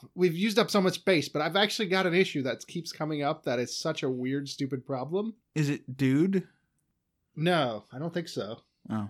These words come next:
Speaker 2: okay.
Speaker 1: I don't know where you were going with dude.
Speaker 2: 'Cause, like, you call everybody dude, you think it's a gender neutral thing, and I've seen people push back against
Speaker 1: People
Speaker 2: that
Speaker 1: have been
Speaker 2: online.
Speaker 1: pushing back. It is, it is actually somewhat related, actually, to gender identification, actually,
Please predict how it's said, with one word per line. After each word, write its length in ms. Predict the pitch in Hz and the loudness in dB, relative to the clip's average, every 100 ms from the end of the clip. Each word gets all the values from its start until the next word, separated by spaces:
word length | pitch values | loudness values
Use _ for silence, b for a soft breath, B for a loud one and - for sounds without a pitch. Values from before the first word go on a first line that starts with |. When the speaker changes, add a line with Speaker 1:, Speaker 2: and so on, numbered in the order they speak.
| - | -4
Speaker 2:
okay. 180 | 131 120 | -6 -4
Speaker 1:
I 80 | 107 | -2
don't 100 | 156 | 0
know 60 | 180 | 2
where 100 | 180 | 0
you 80 | 160 | 0
were 60 | |
going 220 | 156 180 147 | 0 0 -2
with 160 | 113 | -2
dude. 380 | 135 151 117 117 | -2 0 -2 2
Speaker 2:
'Cause, 200 | 196 165 | 6 8
like, 160 | 180 165 | 8 6
you 120 | 175 | 0
call 280 | - 196 185 | 4 6 6
everybody 440 | 185 175 170 147 | 4 2 2 2
dude, 560 | 127 139 147 139 113 110 | 0 2 4 4 2 0
you 100 | 120 | -2
think 220 | 147 135 | 0 -2
it's 120 | 139 | 0
a 80 | 131 | 0
gender 340 | 123 131 131 | 2 2 2
neutral 420 | 117 123 127 127 110 | 2 2 0 -4 -4
thing, 360 | 120 113 107 | -2 -2 -2
and 160 | 107 107 | -2 -2
I've 160 | 113 | -4
seen 260 | 110 135 123 | -2 0 0
people 300 | 123 120 113 | 0 -2 -4
push 280 | - 120 - | -2 -4 -2
back 300 | 117 110 113 | 0 0 -2
against 220 | 107 107 | -6 -2
Speaker 1:
People 200 | 196 196 | 0 0
Speaker 2:
that 60 | 165 | 2
Speaker 1:
have 140 | 170 | 0
been 120 | 196 | 0
Speaker 2:
online. 160 | - 165 | 0 -2
Speaker 1:
pushing 220 | 170 151 | -2 -2
back. 320 | 139 127 127 - B B | 0 -2 -4 -10 B B
It 120 | 147 160 | -2 0
is, 180 | 156 - _ | -2 -6 _
it 120 | 170 | 0
is 120 | 170 175 | 2 4
actually 280 | 185 196 | 2 2
somewhat 500 | 170 - 165 165 170 156 | -2 -2 -2 0 0 0
related, 440 | 143 139 147 185 | 0 2 2 2
actually, 420 | 170 175 180 170 160 | 2 0 -2 -4 -4
to 300 | 160 151 143 | -4 -2 -2
gender 640 | 135 147 151 156 156 - _ | -2 -4 -2 -2 -2 -4 _
identification, 800 | 147 135 143 147 147 151 156 208 | -10 -6 -4 -6 -6 -4 -4 -4
actually, 540 | 196 185 - 233 269 | -4 -4 -6 -4 -4